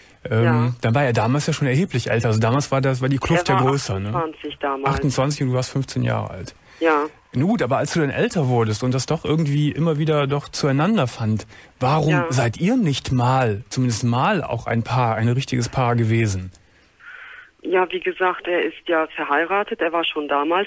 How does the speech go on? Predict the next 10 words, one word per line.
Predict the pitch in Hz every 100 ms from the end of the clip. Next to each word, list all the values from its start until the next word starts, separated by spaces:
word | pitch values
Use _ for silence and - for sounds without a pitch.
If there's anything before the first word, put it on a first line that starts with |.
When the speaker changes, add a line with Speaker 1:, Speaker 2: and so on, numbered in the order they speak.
| -
Speaker 2:
verheiratet | 214 214 208 202 196 196
und, | 185 180
Speaker 1:
Ach. | -
Speaker 2:
ähm, | 170 165 165
er | 160
hat | 160 165 -
mir | 160 147
auch | 151 -
nie | 165 160 151 135 - -
so | 147 139